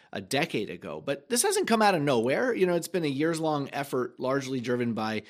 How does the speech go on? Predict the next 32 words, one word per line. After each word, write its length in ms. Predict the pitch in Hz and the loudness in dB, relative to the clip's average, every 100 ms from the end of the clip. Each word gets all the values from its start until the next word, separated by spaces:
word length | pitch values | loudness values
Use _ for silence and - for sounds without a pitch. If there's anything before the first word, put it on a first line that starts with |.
| - _ | -14 _
two 180 | - 185 | 0 2
senators, 560 | - 123 104 98 131 147 | 4 0 -2 -4 -4 -4
Tim 240 | 139 131 | -4 -4
Kaine, 440 | 127 113 110 113 - | -4 -4 -2 -4 -8
Tim 220 | - 160 135 | -4 -4 -4
Kaine, 400 | - 139 120 110 | -4 -2 -2 -2
a 100 | 104 | -4
Democrat 500 | 123 120 - 107 - | -6 -6 -6 -6 -6
from 140 | 110 | -6
Virginia, 460 | 120 107 104 113 104 | -6 -4 -4 -6 -6
and 140 | 104 | -8
Todd 360 | - 127 123 104 | -6 -4 -4 -2
Young, 380 | 110 107 120 131 - - - | 0 0 -2 -6 -16 -12 -4
a 80 | |
Republican 560 | 117 107 131 123 120 113 | -2 0 -2 0 -2 -6
from 160 | 117 104 | -6 -4
Indiana. 680 | 120 110 104 95 95 120 - - - | -4 -4 -4 -6 -6 -8 -10 -18 -10
And 140 | - 196 | -4 -2
it's 160 | 214 | -2
part 320 | - - 220 269 | -4 -2 0 2
of 80 | |
a 20 | 196 | 2
larger 460 | 160 165 170 175 | 4 2 2 -2
debate 400 | 156 143 123 - _ 110 | -2 -2 -4 -6 _ -8
of, 360 | 113 110 113 - | -8 -8 -14 -8
you 100 | 151 | -4
know, 220 | 120 120 | -2 -2
who 360 | 123 170 190 180 | -2 -2 -2 -2
should 280 | - 156 | 0 0
have 160 | 139 131 | 0 0
more 180 | 139 135 | 0 0
power 480 | 160 156 123 117 | 0 0 0 -2